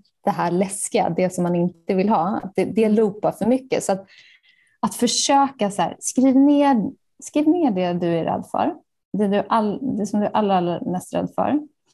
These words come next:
Eh, säg då att det är att "Det här kommer aldrig gå." Eller "Jag kommer få missfall igen." Eh,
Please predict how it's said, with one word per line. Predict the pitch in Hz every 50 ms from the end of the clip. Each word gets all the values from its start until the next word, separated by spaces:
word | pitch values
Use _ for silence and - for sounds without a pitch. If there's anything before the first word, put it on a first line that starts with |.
| - - _ _ _ _ _ _ _ _ -
Eh, | 208 202 190 190 180 165 180
säg | - - 240 233 226
då | 190 180 175
att | 170 165 165
det | -
är | 160 175 190 180
att | 175 175
"Det | - 185
här | 160 196 190
kommer | 190 - 190 -
aldrig | - 185 175 165 175 180
gå." | - 196 - - - _ _ _ _ _ _ _ _ _ 180
Eller | 190 190
"Jag | 185 180 185
kommer | - 196 185 185 175
få | - - 175 170 175 165 - -
missfall | - 180 180 - - - 160 165 170
igen." | 170 170 - - - _ _ _ _ _ _ _ _ _ _ _ _ _ _ _ _ _ _ _ _ _ _ _ 185
Eh, | 190 180 175 170 165 -